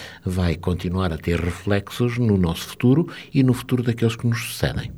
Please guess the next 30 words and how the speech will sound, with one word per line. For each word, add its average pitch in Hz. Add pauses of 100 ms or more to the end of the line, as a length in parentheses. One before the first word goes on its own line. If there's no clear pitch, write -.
Portanto, 76 (320)
esse 113
é 95
um 80
aspecto. -
Mas 107 (440)
eu 127
gostaria 92
também 85
de -
dizer 110
que, -
normalmente, 95
a -
expressão -
da 98
violência 92
é 98
sempre 113
um 95
sinal 82
de -
fraqueza. - (340)
Fraqueza 120
porque 117
o 110
indivíduo 98
não 107
consegue 92 (100)
impor-se, 95